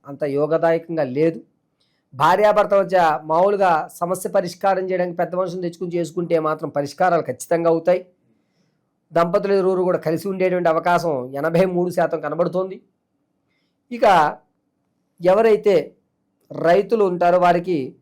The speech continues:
మొదటి మూడు వారాలు కూడా ఆశాజనకంగా ఉంటాయి. ఇలా చివరి వారంలో మాత్రం కాస్త ఇబ్బంది కలిగేటువంటి అవకాశం ఎక్కువగా లభిస్తూ ఉంటుంది. మేషరాశి వారికి ఆడవారి విషయానికి వస్తే కనుక సంతానం కొరకు ఎవరైతే చూస్తున్నారో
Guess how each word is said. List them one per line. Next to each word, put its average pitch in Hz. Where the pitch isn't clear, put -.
మొదటి 180
మూడు 170
వారాలు 196
కూడా 185
ఆశాజనకంగా 170
ఉంటాయి. 160
ఇలా 156
చివరి 202
వారంలో 185
మాత్రం 170
కాస్త 165
ఇబ్బంది 165
కలిగేటువంటి 170
అవకాశం 151
ఎక్కువగా 143
లభిస్తూ 151
ఉంటుంది. 170
మేషరాశి 202
వారికి 185
ఆడవారి 196
విషయానికి 175
వస్తే 170
కనుక 160
సంతానం 226
కొరకు 214
ఎవరైతే 196
చూస్తున్నారో 175